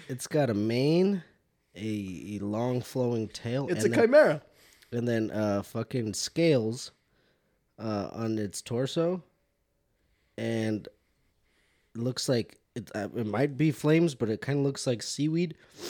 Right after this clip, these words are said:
Speaker 1: <laughs> and a big red unit in, on its, in its gut.
Speaker 2: Mm.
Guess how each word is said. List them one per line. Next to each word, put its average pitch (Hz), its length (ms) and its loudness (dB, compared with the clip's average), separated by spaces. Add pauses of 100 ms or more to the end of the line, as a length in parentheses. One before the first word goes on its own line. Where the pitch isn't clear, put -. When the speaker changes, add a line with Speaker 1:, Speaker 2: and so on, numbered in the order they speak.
(480)
Speaker 1:
<laughs> - 1120 0
and 131 160 0
a 110 60 0
big 135 280 4
red 131 360 4
unit 120 480 0 (400)
in, 113 240 -6
on 113 180 -4
its, 98 260 -10
in 104 160 -8
its 98 200 -10
gut. 110 340 -8 (2250)
Speaker 2:
Mm. 107 240 -6